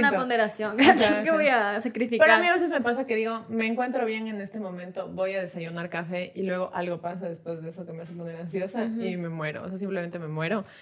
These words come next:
Speaker 1: Y no es, es algo que pueda yo saber, pues,
Speaker 2: Ajá.
Speaker 1: a priori. Entonces
Speaker 2: Ajá.
Speaker 1: Yo voy a evitar el café lo más que pueda. Ando en esas, ando intentando dejar la cafeína.
Speaker 2: Es muy difícil,
Speaker 1: Pero es,
Speaker 2: pero sí.
Speaker 1: es complicado. Y sí siento que para las personas que tenemos gastritis de limón y el ají y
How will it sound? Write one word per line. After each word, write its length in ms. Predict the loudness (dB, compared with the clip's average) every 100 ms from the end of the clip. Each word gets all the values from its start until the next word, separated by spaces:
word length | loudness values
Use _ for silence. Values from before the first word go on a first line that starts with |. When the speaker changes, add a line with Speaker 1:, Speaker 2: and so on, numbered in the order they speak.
| -18
Speaker 1:
Y 140 | -4 -2
no 260 | 2 2
es, 160 | 0 -2
es 200 | -2 0
algo 220 | 0 -4 -6
que 100 | -6
pueda 320 | -4 -4 -4
yo 380 | -6 -8 -10 -14 -12
saber, 380 | -2 0 2 0
pues, 260 | -6 -6 -6 -4
Speaker 2:
Ajá. 380 | -2 0 0 2
Speaker 1:
a 160 | 0
priori. 460 | 2 2 0 -4 -4
Entonces 240 | 0 4
Speaker 2:
Ajá. 220 | 6 6 6
Speaker 1:
Yo 180 | 2 0
voy 220 | 0 2
a 40 | 2
evitar 320 | 0 0 -2
el 100 | -2
café 400 | -6 -6 -6 -4
lo 140 | -6
más 160 | -6 -8
que 100 | -10
pueda. 320 | -8 -8 -10 -16 -2
Ando 240 | -2 0
en 100 | 0
esas, 400 | -2 -4 -10 -10 -6
ando 240 | -4 -4
intentando 440 | -4 -6 -8 -8
dejar 220 | -10 -8 -10
la 100 | -10
cafeína. 440 | -12 -14 -14 -16 -18 _ -14
Speaker 2:
Es 80 | -6
muy 160 | -4 -2
difícil, 240 | -2 2
Speaker 1:
Pero 240 | 4 6 6
es, 80 |
Speaker 2:
pero 240 | 6 4 0
sí. 140 | 2
Speaker 1:
es 120 | 2
complicado. 520 | 2 -4 -6 -6 -8 -12 -20 -8
Y 100 | -2
sí 120 | 0 2
siento 240 | 2 0
que 80 | 2
para 140 | 2
las 120 | 0 -2
personas 260 | -10 -8
que 80 | -8
tenemos 260 | -10 -8 -8
gastritis 420 | -8 -12 -12 -10
de 100 | -8
limón 480 | -8 -8 -10 -10 -12
y 140 | -12
el 120 | -10
ají 260 | -10 -8 -6
y 640 | -6 -10 -14 -16 -18 -20